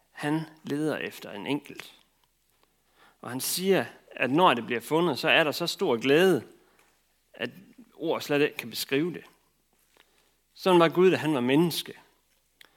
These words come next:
Og sådan er han endnu. Så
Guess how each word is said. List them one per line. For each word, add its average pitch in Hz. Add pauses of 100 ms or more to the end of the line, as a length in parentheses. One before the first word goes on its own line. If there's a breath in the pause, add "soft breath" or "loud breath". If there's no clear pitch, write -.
(380 soft breath)
Og 160
sådan 139 (320)
er 147
han 147
endnu. 127 (1400)
Så 131